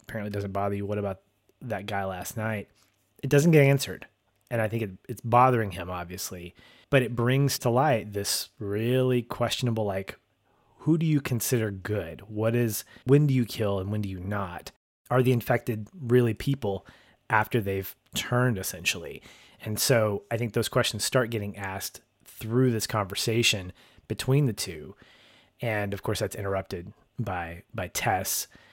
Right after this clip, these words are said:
who leads them to the roof. I think of the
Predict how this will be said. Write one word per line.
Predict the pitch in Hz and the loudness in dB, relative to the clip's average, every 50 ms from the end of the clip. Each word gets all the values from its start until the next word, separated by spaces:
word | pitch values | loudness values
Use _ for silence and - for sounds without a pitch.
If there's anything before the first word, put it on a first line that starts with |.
| _ _ - | _ _ -8
who | - 120 110 98 95 95 92 | -4 -2 -2 -2 -2 -4 -2
leads | 107 135 147 139 120 117 | 2 2 2 2 2 -2
them | 127 120 110 107 107 - _ - _ _ _ _ _ _ _ _ | -2 -2 -2 -4 -6 -10 _ -18 _ _ _ _ _ _ _ _
to | - - - 175 165 | 0 4 6 6 6
the | 139 120 | 6 4
roof. | 107 101 95 87 92 - - - - - _ _ _ _ _ _ _ _ _ | 2 0 -2 -4 -6 -10 -10 -12 -14 -16 _ _ _ _ _ _ _ _ _
I | - 143 139 | 6 6 6
think | - - 160 143 - - _ _ _ _ - | 6 6 4 4 2 0 _ _ _ _ 4
of | 139 143 147 143 135 127 123 | 6 6 6 6 4 2 2
the | 127 120 113 110 104 104 | 2 4 4 2 0 -2